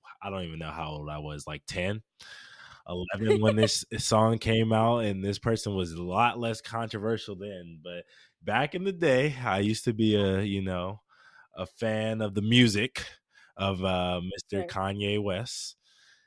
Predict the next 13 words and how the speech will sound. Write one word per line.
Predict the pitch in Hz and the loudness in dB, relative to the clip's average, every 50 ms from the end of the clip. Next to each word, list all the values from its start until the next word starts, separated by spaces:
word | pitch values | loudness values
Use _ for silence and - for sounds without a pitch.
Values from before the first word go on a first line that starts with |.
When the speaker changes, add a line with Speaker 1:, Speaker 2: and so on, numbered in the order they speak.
| _ _ - | _ _ -12
Speaker 1:
Uh, | 92 92 90 - 175 - _ - | -10 -10 -10 -10 -12 -14 _ -4
Speaker 2:
Ah. | 202 226 240 254 269 262 262 247 262 392 - - - - - - - | 0 2 4 4 2 2 0 -2 -4 -4 -6 -10 -18 -18 -18 -6 -2
<laughs> | - 302 311 - _ 269 277 330 349 370 349 349 381 - - - 1047 960 906 698 | -2 -2 -2 -2 _ -4 -4 -2 -2 -4 -4 -6 -8 -10 -12 -14 -12 -12 -10 -6
Speaker 1:
and | - 95 98 | -6 -4 -4
he | 98 | -2
had | 95 101 98 101 101 - | 0 2 2 2 0 -2
this | 113 104 - | -4 -4 0
song, | - 104 98 98 104 110 117 120 - - | 0 0 2 2 0 -2 -4 -6 -10 -12
uh, | 87 101 104 107 95 | -10 -8 -8 -8 -6
that | 90 - 95 92 92 - 196 - - _ _ _ _ _ _ _ | -2 -2 0 2 2 0 0 -4 -8 _ _ _ _ _ _ _
I | 185 190 - | -2 -2 0
was, | 95 98 95 87 101 101 - _ - | 0 -2 -4 -4 -8 -12 -14 _ -18
uh, | - 95 | -16 -16